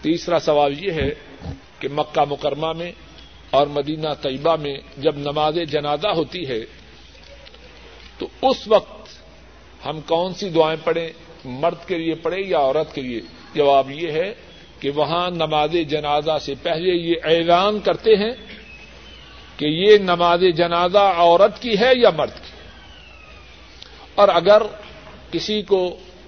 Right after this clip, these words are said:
سمجھ میں نہ آ سکے، اللہ کا نام لے کے پڑھے اور یہ نیت کرے کہ یہ دعائیں اس میت کے لیے ہیں، اور میت مذکر ہے یا مؤنث، اللہ معاف کرنے والے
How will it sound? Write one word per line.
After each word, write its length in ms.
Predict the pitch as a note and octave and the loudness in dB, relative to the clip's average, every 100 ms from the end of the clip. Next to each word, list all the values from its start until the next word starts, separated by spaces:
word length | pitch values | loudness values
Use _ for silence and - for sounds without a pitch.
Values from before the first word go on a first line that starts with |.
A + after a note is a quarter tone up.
| - - | -20 -10
سمجھ 340 | - F3 F#3+ | -6 -4 -4
میں 160 | F#3 E3 | -6 -6
نہ 140 | E3+ | -4
آ 180 | A3+ G#3 | -4 -2
سکے، 360 | A3+ G#3 A3 A3 - - - - | -4 0 0 0 -8 -20 -20 -6
اللہ 340 | F#3+ F#3+ F3+ D#3 | -4 2 2 2
کا 120 | D#3+ | -2
نام 300 | D#3+ E3+ F#3 | -2 -2 -4
لے 140 | F3 E3+ | -6 -4
کے 140 | F#3+ | -6
پڑھے 340 | E3 F3+ G3+ F#3+ - - - | -2 -2 -2 -8 -14 -20 -4
اور 140 | E3 | -2
یہ 160 | F#3 G#3 | 2 2
نیت 460 | F#3+ G3 A#3 A#3 - | 2 -2 0 0 2
کرے 240 | A3+ A#3 | 6 6
کہ 120 | G#3 | 4
یہ 280 | G3+ G#3 A3+ | -4 4 4
دعائیں 480 | F3+ F#3 G3 A#3 A#3 | 6 2 2 2 0
اس 140 | - | -2
میت 480 | G#3+ G#3+ G#3 A#3 - | 0 0 4 2 2
کے 80 | F#3+ | -4
لیے 220 | D#3 B2 | -2 -10
ہیں، 140 | - - - - - - - | -14 -20 -20 -20 -20 -20 -2
اور 120 | F3 | 0
میت 500 | E3+ E3+ F#3 G#3 G#3+ | 2 2 2 2 0
مذکر 440 | F3 D#3+ F3 - F3 | -2 -2 -2 -2 -2
ہے 120 | E3+ | 0
یا 140 | G3+ F3 | 2 2
مؤنث، 420 | E3+ E3+ F#3+ G3+ - - - - | 0 -2 -4 -8 -10 -20 -20 -4
اللہ 320 | F3+ F3 F3 | -2 4 4
معاف 420 | D#3+ D#3+ F3 G3 - | 4 2 2 0 0
کرنے 240 | F3 E3+ | -2 0
والے 340 | E3 E3 F#3+ | 2 2 2